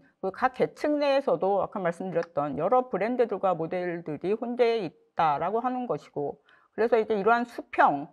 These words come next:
그리고 수직적인 통합을 구현할 수 있는 그런 인터페이스가 과연 존재하는가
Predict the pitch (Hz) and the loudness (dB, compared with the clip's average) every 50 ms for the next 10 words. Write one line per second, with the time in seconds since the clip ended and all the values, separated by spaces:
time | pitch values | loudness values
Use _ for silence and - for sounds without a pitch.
0 | _ _ - 190 190 175 214 233 220 - - - - 453 - - - 277 269 254 | _ _ -6 -4 0 2 2 0 0 -4 -10 0 0 0 0 2 2 2 2 2
1 | 254 262 - - 262 269 262 254 202 175 185 214 254 294 - - _ _ _ _ | 0 -2 -2 -2 0 2 2 2 2 0 0 -2 -2 -4 -8 -14 _ _ _ _
2 | - - 214 214 220 226 202 190 190 - 180 160 160 156 143 143 165 - _ _ | -2 0 0 0 0 0 -2 -2 -4 -4 -6 -4 -4 -4 -6 -6 -10 -14 _ _
3 | - 190 196 196 180 185 190 - 233 226 - 220 190 - - 147 - - - 160 | -6 -4 -2 -2 -2 -4 -6 -8 -8 -4 -4 -4 -4 -4 -6 -8 -6 -4 -2 0
4 | 170 190 220 247 277 269 - - _ _ _ _ _ - 196 196 208 196 254 262 | 0 0 0 -2 -4 -6 -10 -20 _ _ _ _ _ -10 -8 -8 -4 -2 0 0
5 | 247 247 233 240 240 233 208 170 143 131 | 0 -2 -4 -6 -6 -4 -2 0 0 0